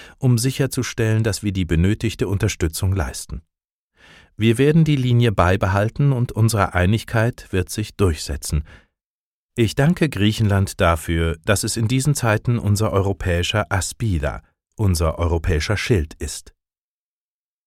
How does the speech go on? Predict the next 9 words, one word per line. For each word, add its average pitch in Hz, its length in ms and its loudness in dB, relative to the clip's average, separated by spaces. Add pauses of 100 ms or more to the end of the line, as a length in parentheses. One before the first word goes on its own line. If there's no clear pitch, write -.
(1000)
Es 110 160 -2
ist 156 140 0
ein 165 100 4
entschlossener 113 600 2
Auftritt. - 580 -6 (680)
Doch - 180 0
was 160 180 2
bedeutet 147 560 0
es, - 280 -4